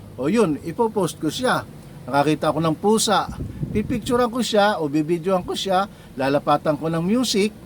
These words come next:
ipopost ko siya. Tandaan po natin mga kaibigan, kapag ka nag-post kayo ng video at naglagay kayo ng music,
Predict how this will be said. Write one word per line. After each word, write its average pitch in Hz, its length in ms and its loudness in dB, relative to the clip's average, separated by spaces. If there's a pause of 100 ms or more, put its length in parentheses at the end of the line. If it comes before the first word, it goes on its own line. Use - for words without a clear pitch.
(380)
ipopost 220 560 2
ko 156 80 -4
siya. 196 400 0 (400)
Tandaan 247 400 0
po 233 80 0
natin 196 480 0
mga 160 320 0
kaibigan, 139 640 -2 (320)
kapag 196 320 0
ka 226 160 2
nag-post 202 720 2
kayo 175 480 2 (240)
ng 156 240 0
video 165 560 2
at 143 160 -4
naglagay 147 400 0
kayo 170 240 -2
ng 151 80 2
music, 160 560 0